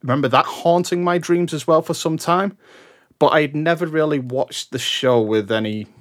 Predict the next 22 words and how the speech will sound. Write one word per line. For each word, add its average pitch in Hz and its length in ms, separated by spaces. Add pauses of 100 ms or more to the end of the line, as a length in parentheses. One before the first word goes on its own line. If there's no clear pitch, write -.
(240)
kind 113 340
of 110 180
religious 110 640
fervor 107 460
as 98 120
people 113 380
did 110 260
at 98 100
the 110 80
time. 104 480
And 113 100
it 110 40
was 123 180
when 147 220
the 143 60
film 151 340
came 110 260
out 101 140
and 101 100
I 107 40
watched 101 360
that, 107 240